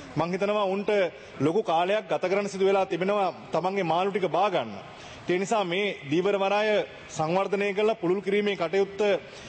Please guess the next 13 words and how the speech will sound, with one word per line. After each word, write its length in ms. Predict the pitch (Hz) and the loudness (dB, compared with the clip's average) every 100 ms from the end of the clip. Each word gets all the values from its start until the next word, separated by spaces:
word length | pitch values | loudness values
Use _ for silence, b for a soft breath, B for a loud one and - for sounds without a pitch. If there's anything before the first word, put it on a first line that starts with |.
| B | B
කඩිනම් 380 | - 175 262 233 | -2 2 2 2
කරගන්න 400 | 180 156 156 175 | 0 0 0 0
මං 180 | 185 175 | 0 0
ඔබතුමාගේ 420 | 165 170 170 165 | -2 2 2 2
අවධානයට 360 | 151 160 165 165 | 0 0 0 0
යොමු 140 | 151 | -2
කරනවා 240 | 151 165 160 | 0 0 0
මේ 140 | 151 | 0
වෙලාවේ. 320 | 139 123 110 - B B B - | 2 2 0 -6 B B B 0
ඒ 60 | 202 | 2
වගේම 240 | 226 220 | 2 0
තමයි 220 | 208 226 | 0 0
ගාල්ලේ 580 | 180 165 202 220 214 | 0 2 2 2 0